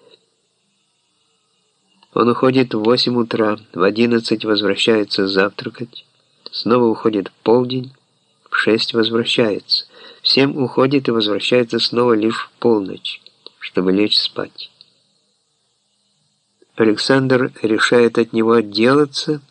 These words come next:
заплатив ему все полагающееся ему жалование, которое он откладывал без ведома Алексиса.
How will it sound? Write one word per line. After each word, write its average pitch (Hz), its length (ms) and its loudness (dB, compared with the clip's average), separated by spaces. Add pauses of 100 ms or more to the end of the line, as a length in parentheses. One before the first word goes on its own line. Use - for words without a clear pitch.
(560)
заплатив 113 560 0
ему 120 480 2 (100)
все - 320 2
полагающееся 120 880 0
ему 113 300 0
жалование, 143 680 0
которое 113 440 0
он 110 220 -4
откладывал 117 680 0
без 104 260 -2
ведома 107 460 -2
Алексиса. - 680 -8